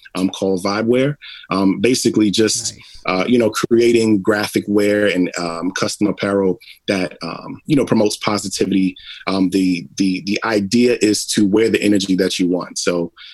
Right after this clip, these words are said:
Speaker 1: you know, for all the people who, who desire to stay positive, to stay motivated,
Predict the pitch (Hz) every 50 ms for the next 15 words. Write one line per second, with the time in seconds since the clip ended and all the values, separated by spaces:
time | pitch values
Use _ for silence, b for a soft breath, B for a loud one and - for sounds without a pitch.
0 | B B 110 107 107 95 - - - - 98 104 107 113 110 - - 113 - -
1 | 110 - 107 104 104 - - 104 98 101 92 - - 101 98 104 107 110 110 98
2 | 98 - - - 123 113 - 113 113 - - 113 107 101 101 101 104 92 90 90
3 | - - - 107 107 104 107 104 98 101 101 92 101 98 95 92 92 90